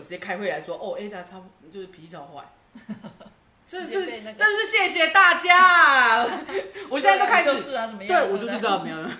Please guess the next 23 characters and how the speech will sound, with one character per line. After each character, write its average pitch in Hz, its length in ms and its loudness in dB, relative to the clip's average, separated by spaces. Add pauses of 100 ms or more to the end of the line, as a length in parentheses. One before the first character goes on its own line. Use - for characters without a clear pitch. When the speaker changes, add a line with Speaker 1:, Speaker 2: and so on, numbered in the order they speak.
(420)
Speaker 1:
<laughs> - 540 -20
就 392 120 0
是 415 100 0
我 247 160 -2
对 381 140 0
好 220 200 -2
的 208 80 -2
人 196 120 -2
我 180 80 -4
会 262 120 0
好， 185 200 -6
但 214 120 -10
是 247 80 -6
我 175 120 -6
对 208 160 -8
那 202 120 -6
个， 151 320 -12
我 190 100 -12
后 320 120 -4
来 233 100 0
就 269 100 -8
觉 220 140 -6
得， 202 160 -8